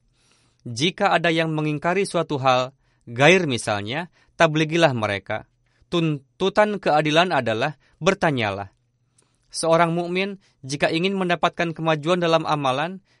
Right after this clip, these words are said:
dia harus menuntut ilmu, dan ajukanlah pertanyaan.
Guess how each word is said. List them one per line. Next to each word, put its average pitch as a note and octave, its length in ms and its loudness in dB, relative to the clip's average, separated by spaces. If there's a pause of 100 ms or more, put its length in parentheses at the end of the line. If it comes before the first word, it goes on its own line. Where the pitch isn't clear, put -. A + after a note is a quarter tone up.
(120)
dia D#3 240 2
harus E3 320 0
menuntut E3 400 -2
ilmu, A2 400 -2 (240)
dan C#3 240 -2
ajukanlah D3 560 -2
pertanyaan. A#2 640 -4